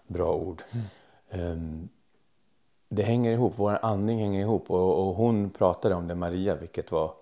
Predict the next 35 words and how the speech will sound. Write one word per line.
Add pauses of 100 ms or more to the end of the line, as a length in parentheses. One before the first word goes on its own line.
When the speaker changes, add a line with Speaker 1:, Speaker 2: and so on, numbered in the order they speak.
(220)
Speaker 1:
viktigt.
Och
det
är
väl
centralt
förmodligen
i
många
meditationstekniker. (680)
Speaker 2:
Ja. (1300)
I
all
teknik
egentligen.
Det
är
ju
som
man
brukar
säga,
men
ta
ett
djupt
andetag
innan
liksom
Speaker 1:
Ja,
Speaker 2:
du
går
in.
Speaker 1:
just
det.